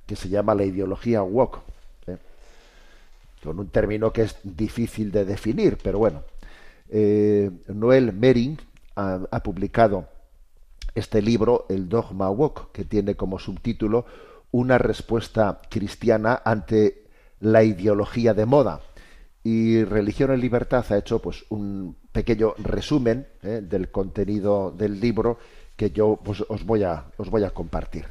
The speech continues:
¿de acuerdo? Bueno, eh, en primer lugar,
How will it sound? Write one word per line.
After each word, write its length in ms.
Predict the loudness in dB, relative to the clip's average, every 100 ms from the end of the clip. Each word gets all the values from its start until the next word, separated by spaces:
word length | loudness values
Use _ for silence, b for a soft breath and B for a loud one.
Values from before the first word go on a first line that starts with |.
| -10
¿de 80 |
acuerdo? 380 | -2 0 0 -6 -16 -20 -20 -20 -20 -20 -20 -20 -20 -20 -18 -16 B B B B B B B -20 _ -2
Bueno, 320 | 2 4 2
eh, 320 | 2 4 4 0
en 120 | -6 -2
primer 240 | 2 4
lugar, 240 | 4 2